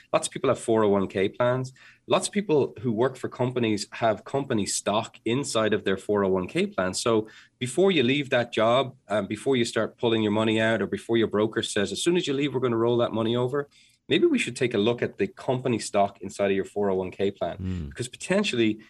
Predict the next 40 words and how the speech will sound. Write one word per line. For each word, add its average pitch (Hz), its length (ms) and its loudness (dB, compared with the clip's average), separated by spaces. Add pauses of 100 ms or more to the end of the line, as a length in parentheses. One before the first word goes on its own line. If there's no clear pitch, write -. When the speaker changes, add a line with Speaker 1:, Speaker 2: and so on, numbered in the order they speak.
(100)
Speaker 1:
you 127 80 -2
could - 240 -6
take - 260 -2
that 123 220 0
money 113 400 0
out 113 260 2
of 104 140 -6
the - 80 -8
plan 123 500 0 (260)
and 104 220 2
have 113 240 -2
the 110 80 -6
vast 143 340 -2
majority 113 480 2
of 92 120 0
it - 180 -4
completely 131 540 -4
avoid 107 340 2
income 107 320 -2
taxes 98 500 -4
altogether. 87 540 -4 (320)
Um, 92 320 2 (460)
there's, 123 200 2
there 135 180 4
is 165 120 4
a 147 60 0
strategy 123 560 0
that 101 200 0
works - 460 -2 (320)
inside 107 440 2
of - 200 -2
those 107 280 2
particular - 720 -2
finite 104 560 0
types - 340 -2
of 95 140 -8
plans 104 480 0 (300)
that 98 120 0
will 107 140 0
allow 110 480 2